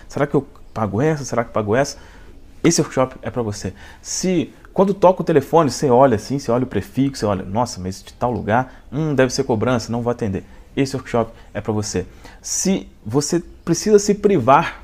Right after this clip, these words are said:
de coisas como comer em um bom restaurante, talvez você quer fazer uma viagem, não é possível.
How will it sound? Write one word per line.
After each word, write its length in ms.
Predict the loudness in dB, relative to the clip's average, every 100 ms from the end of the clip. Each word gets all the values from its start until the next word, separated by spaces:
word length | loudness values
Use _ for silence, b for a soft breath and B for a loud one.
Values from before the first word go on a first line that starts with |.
| -20 -16
de 160 | -14 -8
coisas 480 | 6 6 6 0 -4 B B
como 420 | 0 0 0 -2 B B B -4
comer 340 | 2 4 4
em 60 | 2
um 100 | 0
bom 140 | 0
restaurante, 800 | 0 2 2 4 0 -2 -4 -6 B -4
talvez 560 | 2 2 2 -8 -14 -20 -20 -14
você 360 | -2 0 0 -2 -20 -20 -20 -2
quer 140 | 0 2
fazer 200 | 0 0
uma 140 | 0
viagem, 420 | 2 0 0 -2
não 120 | -2
é 40 | -4
possível. 520 | -4 0 2 4